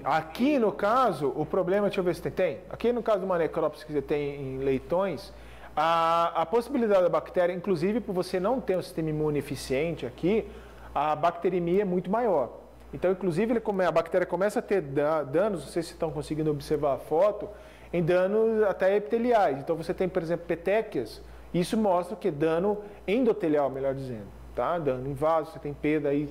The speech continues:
principalmente permeabilidade, permeabilidade capilar. Então aqui só feito, mos-, mostra aqui que é um feto, obviamente, abortado, tá? Então você vê essas manchas, pequenas petecas, são em decorrência de danos, eh, vasculares causados pela leptospira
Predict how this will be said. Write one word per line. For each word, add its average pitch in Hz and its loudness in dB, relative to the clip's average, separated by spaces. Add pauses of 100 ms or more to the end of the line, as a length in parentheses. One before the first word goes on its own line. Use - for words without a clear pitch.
(120)
principalmente 151 -2
permeabilidade, 151 -2 (140)
permeabilidade 160 2
capilar. 170 0 (480)
Então 196 4
aqui 202 2
só 220 0
feito, 208 0
mos-, 165 -2
mostra 180 2
aqui 185 -2
que 185 -6
é 202 2
um 202 2
feto, 185 2
obviamente, 143 -4
abortado, 151 0 (260)
tá? 185 0 (220)
Então 156 -2
você 190 0
vê 180 0
essas 190 -2
manchas, 180 0
pequenas - -4
petecas, 170 -2
são 202 0
em 214 2
decorrência 208 0
de 196 -2
danos, 202 0 (480)
eh, 175 2
vasculares 190 0
causados 185 0
pela 190 2
leptospira 190 0